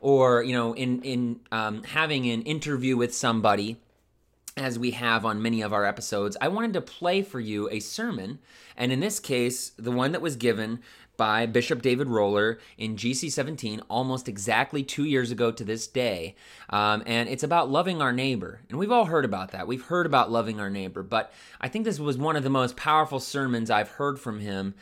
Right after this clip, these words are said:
um, and, and certainly was one of my favorite sermons of G C fifteen and really overall that I've ever heard, um, because it really just made me think. And so I will let him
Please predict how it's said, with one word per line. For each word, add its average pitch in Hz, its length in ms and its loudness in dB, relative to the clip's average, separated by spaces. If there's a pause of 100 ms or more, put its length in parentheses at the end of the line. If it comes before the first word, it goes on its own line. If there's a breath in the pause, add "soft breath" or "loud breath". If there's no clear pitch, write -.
(240 loud breath)
um, 104 260 0
and, 110 240 -4
and 110 320 -4
certainly 156 440 0
was 113 200 -2
one 123 200 -2
of 113 80 0
my 107 160 -2
favorite 131 440 0
sermons 113 680 -4
of 98 420 -4 (200)
G 131 180 -2
C 123 220 -2
fifteen 131 640 -4
and 117 320 -4
really 156 320 0
overall 120 560 2
that 101 100 0
I've 95 180 -2
ever 95 200 -4
heard, 95 340 -8 (380 loud breath)
um, 110 280 0 (240)
because 131 240 0
it 135 100 4
really 214 220 0
just 160 200 -4
made 135 160 0
me 110 100 0
think. 104 460 -6 (500 loud breath)
And 135 180 4
so 151 420 4 (180)
I 208 140 4
will 226 140 4
let 156 220 6
him 117 640 -2